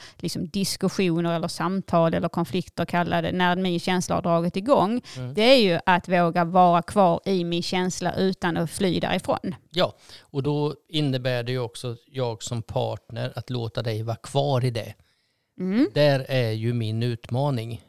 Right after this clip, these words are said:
Speaker 1: Mm.
Speaker 2: Eh, ja. Eh, men själva konflikten är ju inte farlig.
Speaker 1: Nej, den är inte farlig.
Speaker 2: Nej.
Speaker 1: Det är ju helt rätt. Det är ju känslan konflikten
Speaker 2: Mm,
Speaker 1: väcker
Speaker 2: mm.
Speaker 1: som,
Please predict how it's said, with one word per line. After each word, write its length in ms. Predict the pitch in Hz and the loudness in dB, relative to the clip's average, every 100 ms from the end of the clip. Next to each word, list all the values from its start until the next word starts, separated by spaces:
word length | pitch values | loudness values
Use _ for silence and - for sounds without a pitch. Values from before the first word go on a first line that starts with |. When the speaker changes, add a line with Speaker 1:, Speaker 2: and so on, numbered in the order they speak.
| _ | _
Speaker 1:
Mm. 280 | 196 190 247 | -6 -2 -2
Speaker 2:
Eh, 200 | 120 - | -2 -4
ja. 220 | 131 101 - _ _ _ _ _ _ - 117 | -4 -4 -6 _ _ _ _ _ _ -8 -2
Eh, 420 | 113 120 120 117 - | 0 0 -2 -4 -8
men 400 | - 139 127 123 | -18 -6 -2 -2
själva 300 | - 123 110 | -2 -4 -2
konflikten 680 | 110 120 - 107 - - 135 | -2 -2 -2 -6 -6 -6 -4
är 40 | |
ju 60 | 233 | -4
inte 160 | 277 - | -6 -6
farlig. 600 | 147 170 - 233 185 - | -6 -6 -8 -10 -12 -4
Speaker 1:
Nej, 400 | 226 233 277 277 | 0 4 4 4
den 160 | 214 277 | 0 2
är 40 | |
inte 200 | 294 269 | 2 2
farlig. 500 | 156 175 180 170 - 151 | 0 4 4 2 -4 -6
Speaker 2:
Nej. 260 | 143 113 _ _ _ _ _ _ - | -6 -8 _ _ _ _ _ _ 6
Speaker 1:
Det 80 | |
är 40 | 254 | 8
ju 60 | |
helt 260 | 240 196 - | 8 6 4
rätt. 180 | - - | -4 0
Det 60 | 196 | 4
är 40 | |
ju 80 | 214 | 4
känslan 580 | - 240 254 - 190 180 | 4 4 2 2 2 4
konflikten 680 | 240 - - - - 185 202 | 2 0 -2 -6 -4 -4 0
Speaker 2:
Mm, 260 | 160 131 143 | 0 2 4
Speaker 1:
väcker 180 | 240 120 | 4 2
Speaker 2:
mm. 160 | 123 - | -10 -10
Speaker 1:
som, 300 | - 220 180 | -2 0 0